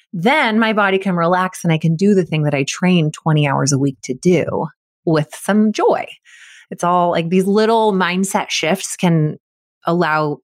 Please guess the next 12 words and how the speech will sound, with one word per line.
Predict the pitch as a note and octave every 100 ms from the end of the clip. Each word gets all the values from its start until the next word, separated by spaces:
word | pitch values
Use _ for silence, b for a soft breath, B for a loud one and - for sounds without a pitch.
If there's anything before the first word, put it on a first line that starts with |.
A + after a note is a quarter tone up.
| -
athletes | C#3 C3+ D#3 C3
to, | - - - -
like, | D3+ D#3
do | E3
the | E3
thing | D#3+ D#3+ D#3
they | C#3+
love | C3+ C3+ D3+
without | D3 C3 - _ -
feeling | C#3+ B2
like | B2 -
they're, | A#2 D#2